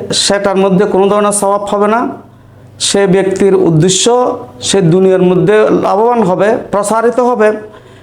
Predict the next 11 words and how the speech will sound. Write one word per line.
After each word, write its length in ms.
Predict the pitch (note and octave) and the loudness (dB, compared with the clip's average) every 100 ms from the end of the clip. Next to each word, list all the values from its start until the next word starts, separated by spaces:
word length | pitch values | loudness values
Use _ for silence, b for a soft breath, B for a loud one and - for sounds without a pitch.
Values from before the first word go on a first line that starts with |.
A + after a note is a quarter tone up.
| B | B
এবং 640 | - F#3+ G#3 G#3 G#3+ G#3+ - | -4 -2 0 2 0 0 -4
সে 540 | - G3+ G#3 G#3 G#3 G#3 - - - | -2 0 2 2 0 -2 -8 -16 -8
পপুলার 420 | - G3 C4+ B3+ G#3 | -4 0 2 2 0
হবে, 280 | F3+ E3+ F#3 - B B B B - | 0 0 0 -4 B B B B -4
কিন্তু 240 | G3+ F#3+ | 0 0
আখিরাতের 540 | G3 F#3+ G3 B3+ C4 B3 | 0 -2 0 0 0 2
মধ্যে 340 | A#3 F#3 A3+ | 2 2 0
তার 240 | A3+ F#3 | 0 -2
জন্য 200 | E3+ F3 | 0 0
কোনো 200 | E3+ F3 | 0 0
অংশ 260 | F3 E3 D#3+ | 0 0 0